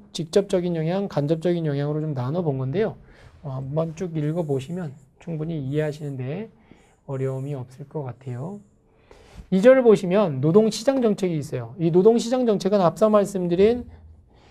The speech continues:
어, 노동력의 수요와 공급에 따라서 가격이 형성되는 데 있어서 국가가 어떤 정책을 필 것인가에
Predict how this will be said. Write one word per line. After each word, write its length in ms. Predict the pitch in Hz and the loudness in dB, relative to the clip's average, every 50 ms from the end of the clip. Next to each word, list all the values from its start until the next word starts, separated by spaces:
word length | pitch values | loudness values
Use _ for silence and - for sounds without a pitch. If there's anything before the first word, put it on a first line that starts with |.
| _ _ _ _ - - - - - 202 - - - - | _ _ _ _ -20 -20 -18 -16 -16 -16 -18 -16 -8 -2
어, 220 | 185 143 143 143 139 | 0 0 0 2 4
노동력의 600 | 156 185 190 226 233 226 214 185 170 185 196 202 | 6 8 8 8 8 8 6 4 6 6 4 4
수요와 420 | 202 - 254 262 262 254 233 220 | 4 0 0 4 6 8 6 6
공급에 380 | - - 175 170 170 170 180 165 | 4 2 -2 -2 -2 0 -2 -2
따라서 640 | 160 - 160 147 147 139 - 190 196 202 214 208 _ _ _ _ _ _ _ _ _ _ - | 0 -2 -4 -2 -4 -4 -2 0 0 0 -2 -6 _ _ _ _ _ _ _ _ _ _ -12
가격이 420 | - - 151 151 156 175 175 190 180 | -4 0 0 2 2 2 2 0 -2
형성되는 560 | 180 196 202 180 185 196 185 180 175 175 180 | -2 -2 -4 -4 -4 -4 -4 -4 -4 -2 -2
데 80 | 180 180 | -2 -2
있어서 540 | 147 - - 123 127 185 196 160 120 - - _ _ _ _ _ _ _ _ _ _ _ _ | -2 -4 -2 2 4 6 6 4 2 -2 -12 _ _ _ _ _ _ _ _ _ _ _ _
국가가 640 | - - 175 165 - 240 233 202 165 147 160 196 - | -4 -2 2 6 6 8 8 8 6 4 2 0 -2
어떤 400 | - - 156 170 160 - 262 269 | 2 6 6 6 6 6 4 4
정책을 400 | 262 254 233 214 - 202 190 175 | 4 2 2 2 0 0 -2 -2
필 140 | - - 156 | -4 -6 -8
것인가에 1300 | - - 135 127 131 120 117 113 - - _ _ _ _ _ _ _ _ _ - 180 190 202 196 202 | -4 -4 -4 -4 -6 -8 -8 -10 -12 -14 _ _ _ _ _ _ _ _ _ 2 4 4 4 4 0